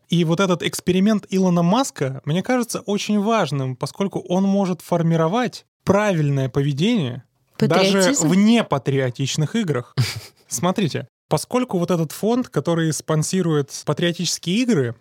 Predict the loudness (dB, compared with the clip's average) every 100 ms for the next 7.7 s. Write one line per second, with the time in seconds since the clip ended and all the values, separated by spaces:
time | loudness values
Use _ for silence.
0 | _ 0 2 4 4 4 2 2 0 -2
1 | 0 2 2 2 0 -2 0 2 2 0
2 | 0 0 -2 -2 0 2 4 6 6 4
3 | 0 _ -6 -2 0 0 2 2 2 2
4 | 2 0 0 0 0 0 -4 -10 -12 -6
5 | -2 0 0 0 0 2 4 4 4 4
6 | 2 2 -2 0 2 2 0 -4 -4 -4
7 | -2 -2 0 0 2 2 -2